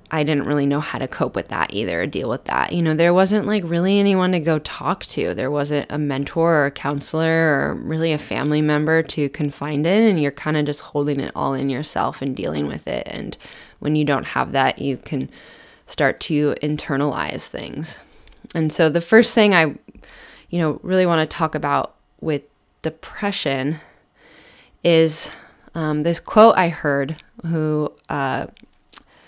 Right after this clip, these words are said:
my teacher in somatic experiencing said this quote, and it's something Peter Levine said, "Depression is aggression turned inwards." So when we're in a state of depression,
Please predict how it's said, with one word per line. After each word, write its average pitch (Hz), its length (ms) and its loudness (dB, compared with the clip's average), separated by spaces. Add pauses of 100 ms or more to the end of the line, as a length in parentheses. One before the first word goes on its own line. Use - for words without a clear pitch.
(480)
my 156 560 2 (240)
teacher 202 680 2
in 160 260 -2
somatic 151 360 -2
experiencing 151 600 -2
said 156 220 -2
this 151 140 -4
quote, 151 340 0
and 131 100 -4
it's - 140 -6
something 147 500 -2 (200)
Peter 170 240 0
Levine 147 360 0
said, 147 440 -2
"Depression 196 680 0
is 156 180 -4
aggression 143 720 -2
turned 147 500 -4
inwards." - 680 -6 (1300)
So 180 180 2
when 185 240 2
we're 196 140 4
in 185 260 0
a 226 80 4
state 175 420 0
of 160 200 -4
depression, - 1000 -4